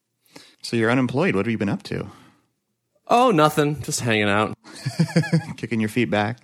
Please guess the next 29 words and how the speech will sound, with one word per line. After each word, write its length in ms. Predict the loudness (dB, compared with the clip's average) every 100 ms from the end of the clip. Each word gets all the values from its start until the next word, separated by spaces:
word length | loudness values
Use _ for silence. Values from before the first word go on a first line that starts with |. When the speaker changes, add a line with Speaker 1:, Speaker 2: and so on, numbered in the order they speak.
| -4
Speaker 1:
<laughs> 420 | -2 -2 -6 -8 -16 -18 -18 -18 -20 -12 0
Speaker 2:
Yeah. 440 | 2 4 2 -2 -10 _ _ _ -20 -20 -6
Yeah, 220 | 2 4
I 80 | 4
kicked 260 | 2 0
back 200 | 0 0
for 220 | 0 -2 0
about 380 | 0 0 -4
a 40 | -8
few 180 | -4 -2
hours. 560 | 0 -2 -2 -2 -4
Speaker 1:
Mm-hmm. 800 | -6 _ -10 -8 -6 -6 -6 -8 -12
Speaker 2:
<laughs> 160 | _ -8
No, 120 | -4
no. 140 | -4 -6 -12 -12 -18 -20 _
So 160 | 0 4
yeah, 160 | 4
it's 100 | 4
been 120 | 2 0
my 100 | 0
first 260 | -2 -4
week. 240 | -4 -4 -4
It's 100 | 0
Thursday. 500 | 0 2 0 -2 -4
Uh, 300 | -2 0 -2 -2
Monday 560 | -2 0 2 2 2
was 260 | 2 0 0
my 200 | -2 -4
first 840 | -6 -6 -2 -2 -2 -4 -6 -14